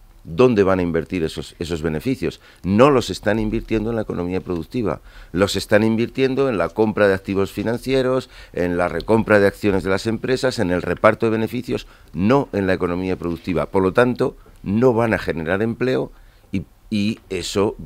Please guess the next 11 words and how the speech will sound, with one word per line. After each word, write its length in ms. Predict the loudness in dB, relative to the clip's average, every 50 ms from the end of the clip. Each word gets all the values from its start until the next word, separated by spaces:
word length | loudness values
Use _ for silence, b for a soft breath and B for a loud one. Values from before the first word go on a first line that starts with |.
| -4 0
va 200 | 0 2 0 0
a 200 | -2 -6 -6 -6
redundar 640 | -6 -6 -6 -6 -6 -6 -2 0 2 2 2 0 0
negativamente 800 | -4 -4 -4 -4 -4 -4 -2 -2 0 0 0 -2 -2 -4 -4 -4
en 100 | -2 -2
la 60 | -2
economía 560 | -2 -2 -4 -6 -4 -4 -4 -2 -2 -2 -4 b b b -6
y 140 | 0 0 2
en 100 | 2 2
la 80 | 2
recuperación. 680 | 0 -2 -6 -8 -6 -4 -4 -4 -6 -6 -8 -10 -10